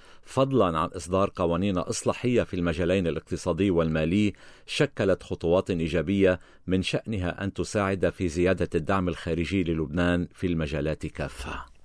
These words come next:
من ناحيته، أعرب رئيس الجمهورية للموفد الفرنسي عن امتنانه للدور الذي يلعبه ماكرون في التحضير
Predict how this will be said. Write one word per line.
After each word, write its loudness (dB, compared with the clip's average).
من 4
ناحيته، 2
أعرب 2
رئيس 2
الجمهورية 2
للموفد 0
الفرنسي -2
عن 0
امتنانه 0
للدور 2
الذي 2
يلعبه 0
ماكرون 0
في -8
التحضير 0